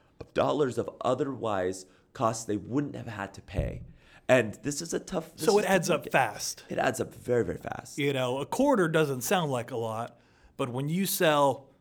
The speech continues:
Speaker 2: ten thousand packages, well, that adds up real fast. What, what, so that's twenty-five hundred dollars?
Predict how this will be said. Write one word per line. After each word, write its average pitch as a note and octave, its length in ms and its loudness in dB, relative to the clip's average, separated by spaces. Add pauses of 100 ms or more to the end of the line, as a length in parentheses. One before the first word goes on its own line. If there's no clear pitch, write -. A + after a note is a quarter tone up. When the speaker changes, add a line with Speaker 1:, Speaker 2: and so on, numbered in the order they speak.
(520)
Speaker 2:
ten F#3+ 200 2
thousand C#3+ 480 2
packages, A#2+ 840 0 (960)
well, B2 100 -10
that C#3 140 4
adds D3 200 6
up C3 160 0
real B2+ 300 0
fast. C3 400 -2
What, C3 160 -4
what, C3+ 560 -6
so A#2 460 -2 (420)
that's C3 360 -4 (840)
twenty-five D3 420 0
hundred C3+ 200 -4
dollars? C3+ 540 -2